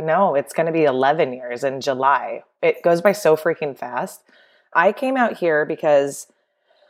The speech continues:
well, it's not that I hated Iowa, because I absolutely love the Midwest. I love my roots. I love how I was brought up. I love my family. I miss my family like crazy. But I had been married.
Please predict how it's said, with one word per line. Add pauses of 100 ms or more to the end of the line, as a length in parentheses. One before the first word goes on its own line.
(280)
well,
it's
not
that
I
hated
Iowa,
because
I
absolutely
love
the
Midwest.
I
love
my
roots.
I
love
how
I
was
brought
up.
I
love
my
family.
I
miss
my
family
like
crazy. (300)
But (260)
I
had
been
married.